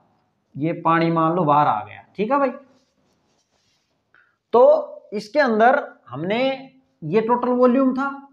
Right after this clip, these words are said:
इसमें ये बाहर आ गया वन फोर्थ। तो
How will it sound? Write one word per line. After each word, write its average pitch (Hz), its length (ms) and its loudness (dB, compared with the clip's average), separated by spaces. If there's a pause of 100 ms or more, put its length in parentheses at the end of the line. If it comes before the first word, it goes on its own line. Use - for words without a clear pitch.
(480)
इसमें 240 280 0
ये 285 140 4
बाहर 143 300 -2
आ 131 180 -2
गया 127 260 -8 (500)
वन 165 200 2
फोर्थ। 117 300 -6
तो 175 540 2